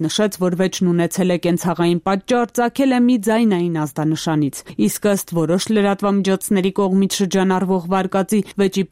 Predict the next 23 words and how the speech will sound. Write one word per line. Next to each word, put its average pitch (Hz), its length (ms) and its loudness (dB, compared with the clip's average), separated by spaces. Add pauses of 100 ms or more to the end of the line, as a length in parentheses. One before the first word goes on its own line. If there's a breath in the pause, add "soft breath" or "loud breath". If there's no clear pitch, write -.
պատճառը 240 400 0
վարչապետ 208 560 -2
Փաշինյանին 202 720 2
հայհոյ 180 340 2
ելն 214 320 2
է - 60 2
եղել, 214 320 2 (180 loud breath)
գրում 220 260 2
են 214 140 2
նաև, 233 260 0
թե 233 140 2
կրակող 196 420 -2 (120)
կողմը 226 260 2 (100)
կապ 190 200 0
է 185 100 2
ունեցել 180 500 0
քաղաքացիական 180 800 -2
պայմանագրի 175 720 0
պատգամավորներից 170 1000 0 (100)
մեկի 202 300 0
հետ, 196 200 -2 (240 loud breath)
ինչը 285 260 2
պատգամավորը 160 680 0